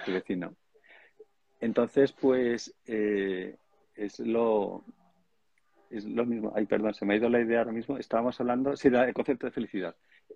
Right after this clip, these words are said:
Eh, para mí el concepto de felicidad muy as-, va muy asociado al concepto de paz y, y al concepto de estabilidad. Y entonces tú, si, si te acuestas con paz por las noches,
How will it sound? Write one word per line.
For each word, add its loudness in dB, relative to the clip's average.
Eh, -2
para -2
mí 10
el 12
concepto 4
de -8
felicidad 0
muy -4
as-, -8
va -2
muy -4
asociado -4
al -8
concepto -8
de -2
paz -8
y, -2
y -2
al -4
concepto -6
de 2
estabilidad. -2
Y 2
entonces -2
tú, 4
si, 2
si -4
te 0
acuestas -2
con -2
paz 2
por 0
las 0
noches, -4